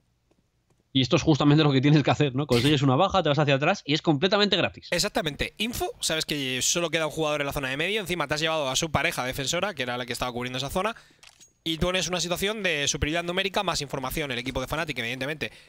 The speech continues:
Speaker 2: tiene que o reforzar el medio para volver a ganarlo, o tiene que retroceder porque sabe que está en inferioridad numérica en esa zona.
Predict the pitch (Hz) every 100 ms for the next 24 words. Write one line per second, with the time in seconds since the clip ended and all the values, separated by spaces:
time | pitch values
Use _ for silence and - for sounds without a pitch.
0 | _ - 160 151 135 - 151 147 143 147
1 | 165 170 170 185 147 131 131 143 156 156
2 | 185 151 - 151 147 156 156 151 156 147
3 | 175 196 127 113 98 - 160 147 123 117
4 | 156 139 123 120 143 151 156 151 147 160
5 | 160 180 226